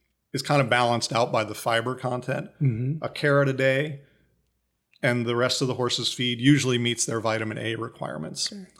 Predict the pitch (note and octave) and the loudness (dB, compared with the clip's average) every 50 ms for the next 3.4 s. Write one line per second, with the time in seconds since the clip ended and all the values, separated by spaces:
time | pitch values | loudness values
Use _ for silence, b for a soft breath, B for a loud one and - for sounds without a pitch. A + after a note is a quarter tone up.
0 | _ _ _ _ - C3 C3+ C3+ B2 B2 A2+ A#2 A2+ D3+ G3 G3 C#3 C3+ D#3+ F3+ | _ _ _ _ 0 2 2 2 2 0 -2 0 0 2 2 2 2 2 0 -2
1 | D#3+ - _ _ _ _ _ _ _ - - C3 B2 B2 - C#3+ C3 B2+ C#3 C3+ | -4 -12 _ _ _ _ _ _ _ -4 0 0 2 2 2 2 0 0 0 -2
2 | C3+ - C3 B2 B2 B2 A#2+ B2+ B2 A#2+ A#2 A#2+ A#2 A#2 A#2 A2+ A2 A2+ A#2+ A2+ | 0 2 2 2 2 0 0 0 0 0 0 -2 -2 -2 -2 -2 -4 -4 -4 -4
3 | - - B2 A#2+ A#2+ A#2+ A2 | -4 -4 -4 -4 -6 -8 -12